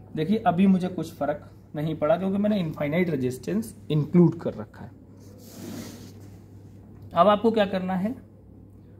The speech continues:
मान लो मैंने फ़ाइव थाउजेंड का रेजिस्टेंस हटाया, इन्फिनिटी इस पे लगा दिया। ये देखिए डिफ्लेक्शन गैल्वेनोमीटर में आपको दिख लेने का, बड़े प्रॉपर तरीके से देखना,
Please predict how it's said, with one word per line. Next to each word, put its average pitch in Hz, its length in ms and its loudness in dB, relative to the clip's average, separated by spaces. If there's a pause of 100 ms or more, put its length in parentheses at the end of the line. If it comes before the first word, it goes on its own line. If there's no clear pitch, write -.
(140)
मान 175 140 2
लो 190 80 0
मैंने 202 180 0
फ़ाइव 170 420 -2
थाउजेंड 156 340 -2
का 165 60 -4
रेजिस्टेंस 156 420 -6
हटाया, 120 320 -10 (1500)
इन्फिनिटी 208 480 2
इस 226 140 2
पे - 140 -6
लगा 123 240 -4
दिया। - 280 -16 (480)
ये 147 100 -2
देखिए 151 300 0
डिफ्लेक्शन 156 480 -4
गैल्वेनोमीटर 139 540 -4
में 135 120 -2
आपको 120 240 -6
दिख 139 240 -6
लेने 107 180 -12
का, - 160 -18 (680)
बड़े 147 120 4
प्रॉपर 151 340 0
तरीके 147 280 0
से 143 120 -2
देखना, 139 300 0